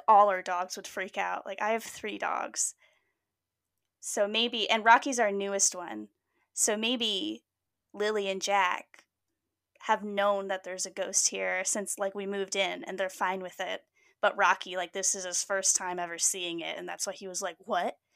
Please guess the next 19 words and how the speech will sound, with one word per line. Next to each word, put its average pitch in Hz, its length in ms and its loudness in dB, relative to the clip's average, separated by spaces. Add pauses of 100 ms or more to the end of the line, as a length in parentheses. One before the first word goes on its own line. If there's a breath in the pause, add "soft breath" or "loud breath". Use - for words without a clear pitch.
(240)
But 180 180 -4
the 190 120 -2
other 190 140 0
two 190 140 -8
dogs 175 240 -4
were 185 80 -16
just, - 200 -4
like, 175 180 -4
laying 175 260 -6
down, 170 300 -4
not 175 180 -8
caring, 196 420 -6
'cause 202 160 -12
they 196 100 -2
were 196 80 0
like, 202 160 -2
"Yeah, 269 140 2
we 254 100 -2
know." 185 220 -2